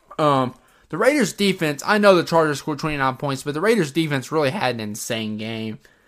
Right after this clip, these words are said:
Um, and they really shut down Aus-, Austin Eckler and the Chargers running game. Um, the Raiders defense had a lot of, uh, trouble in the pass rush, uh, late in game, but they did hold Justin Herbert to fifty-three percent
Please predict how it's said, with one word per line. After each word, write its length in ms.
Um, 420
and 120
they 80
really 240
shut 260
down 200
Aus-, 340
Austin 400
Eckler 520
and 280
the 140
Chargers 440
running 340
game. 400
Um, 500
the 100
Raiders 360
defense 240
had 120
a 40
lot 260
of, 160
uh, 220
trouble 360
in 120
the 80
pass 340
rush, 400
uh, 220
late 260
in 120
game, 440
but 120
they 100
did 180
hold 240
Justin 280
Herbert 300
to 60
fifty-three 480
percent 560